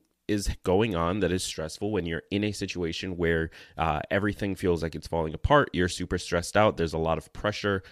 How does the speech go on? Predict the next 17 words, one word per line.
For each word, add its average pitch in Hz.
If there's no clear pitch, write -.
going 87
on. 80
How 110
flexible 98
are 101
you 82
mentally 82
to -
be 90
able 85
to 87
still 113
stay 95
in 87
control 87
of 82
what 80